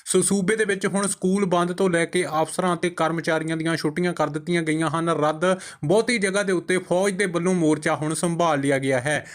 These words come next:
ਸੋ ਕਾਫੀ ਜ਼ਿਲ੍ਹਿਆਂ ਦੇ ਵਿੱਚ ਚੇਤਾਵਨੀਆਂ ਜਾਰੀ ਕਰ ਦਿੱਤੀਆਂ ਗਈਆਂ ਹਨ। ਪਹਾੜਾਂ ਤੋਂ ਲੈ ਕੇ ਮੈਦਾਨੀ ਇਲਾਕਿਆਂ ਤੱਕ ਬਾਰਿਸ਼ ਦਾ ਕਹਿਰ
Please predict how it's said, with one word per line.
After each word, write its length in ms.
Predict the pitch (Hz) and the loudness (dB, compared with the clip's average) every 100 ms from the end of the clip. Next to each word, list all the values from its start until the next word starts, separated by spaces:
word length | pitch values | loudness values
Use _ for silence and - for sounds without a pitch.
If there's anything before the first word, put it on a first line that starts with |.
| - | -16
ਸੋ 140 | - 175 | -4 0
ਕਾਫੀ 320 | 175 180 220 | 2 2 2
ਜ਼ਿਲ੍ਹਿਆਂ 280 | 202 202 220 | 0 0 0
ਦੇ 80 | 196 | -2
ਵਿੱਚ 180 | 196 | -2
ਚੇਤਾਵਨੀਆਂ 580 | 208 190 180 175 190 196 | -2 -2 0 0 0 0
ਜਾਰੀ 260 | 180 170 180 | 0 0 0
ਕਰ 160 | 180 | -2
ਦਿੱਤੀਆਂ 340 | 170 180 196 190 | -4 -6 -4 -2
ਗਈਆਂ 240 | 175 180 | 0 0
ਹਨ। 180 | 170 190 | 0 -2
ਪਹਾੜਾਂ 380 | 196 160 160 170 | -2 0 2 0
ਤੋਂ 140 | 175 | 0
ਲੈ 140 | 175 165 | 0 0
ਕੇ 140 | 160 | 0
ਮੈਦਾਨੀ 440 | 180 160 151 156 170 | -2 0 0 0 2
ਇਲਾਕਿਆਂ 380 | 160 151 165 160 | 2 0 -2 -2
ਤੱਕ 260 | 156 156 | -4 -2
ਬਾਰਿਸ਼ 380 | 156 147 151 151 - | 0 2 2 0 -2
ਦਾ 100 | 160 | -2
ਕਹਿਰ 340 | 147 156 175 | 0 2 0